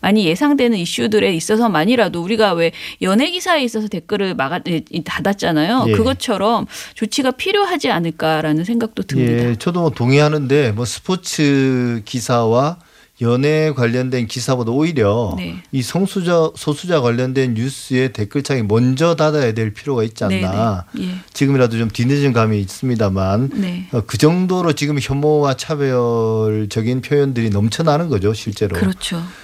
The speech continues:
Speaker 2: 어, 관련해서 얼마 전 이제 정치권에서는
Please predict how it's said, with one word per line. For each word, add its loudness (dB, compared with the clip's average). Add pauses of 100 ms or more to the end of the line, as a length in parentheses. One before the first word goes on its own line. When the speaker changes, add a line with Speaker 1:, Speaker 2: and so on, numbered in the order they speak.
(260)
Speaker 2:
어, 2
관련해서 2
얼마 0
전 -2
이제 2
정치권에서는 -2